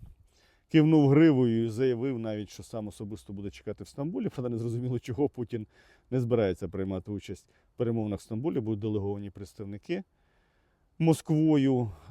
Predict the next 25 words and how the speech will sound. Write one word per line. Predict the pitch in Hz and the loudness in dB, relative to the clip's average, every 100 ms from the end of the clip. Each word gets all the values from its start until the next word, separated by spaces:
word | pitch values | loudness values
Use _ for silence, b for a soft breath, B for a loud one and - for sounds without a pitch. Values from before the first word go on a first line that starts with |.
| - | -4
Е, | 127 120 | -2 -2
це | - - 202 | -4 0 0
для | 127 117 | 2 -2
нас | 127 107 - | -2 -4 -8
шанс, | - 151 156 - | -8 -6 -8 -12
шанс | - 127 117 | -10 -6 -6
здобути | 98 117 104 - 110 | -4 -4 -4 -6 -6
мир | 110 127 | -4 -4
і | 107 | -6
перемир'я. | - 98 101 147 147 127 | -6 -8 -6 -6 -6 -8
Сподіваюся, | - 101 101 110 98 - 90 | -10 -10 -6 -6 -6 -10 -16
що | - 98 - b b b b | -14 -16 -16 b b b b
гарячі | 104 117 110 113 | -2 0 0 -2
голови, | 104 120 120 107 101 | 0 0 0 -2 -4
які | 98 95 107 101 | -6 -8 -8 -6
все | 92 107 | -6 -10
ще | 95 - 98 | -10 -10 -8
марять | 101 98 92 95 | -6 -6 -10 -8
війною | 101 110 113 120 107 | -6 -4 -4 -4 -4
і | 95 | -6
думають | 104 98 95 | -6 -10 -14
через | - 104 92 | -16 -18 -14
силу | 113 98 | -10 -10
примусити | 90 101 101 - - | -10 -10 -12 -14 -16
Росію | 101 92 101 92 | -16 -16 -12 -10